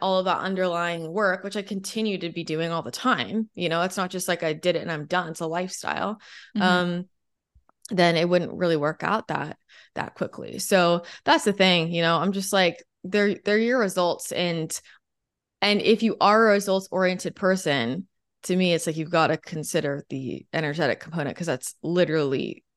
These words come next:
Speaker 1: just how physics works.
Speaker 2: Mm-hmm. And I think that some people wanna ignore that. They wanna ignore the quantum physics. They wanna ignore all of that, the energy
Speaker 1: Mm-hmm.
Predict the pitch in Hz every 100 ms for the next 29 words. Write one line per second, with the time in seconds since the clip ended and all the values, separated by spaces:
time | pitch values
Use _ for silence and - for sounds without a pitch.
0 | - 165 - 190 175 160 123 123 110 -
1 | _ _ _ _ _ _ _ - 190 160
2 | 127 - - 151 101 - - - 220 226
3 | 208 190 190 _ _ _ _ _ - -
4 | - 254 277 277 320 - 247 233 247 240
5 | 233 214 190 180 196 190 104 - 196 196
6 | 196 202 196 185 190 180 - - 196 190
7 | 185 180 190 175 185 - 180 180 180 175
8 | 175 170 175 175 175 175 170 156 - -
9 | 175 185 160 165 165 196 180 175 - 214
10 | 214 226 226 -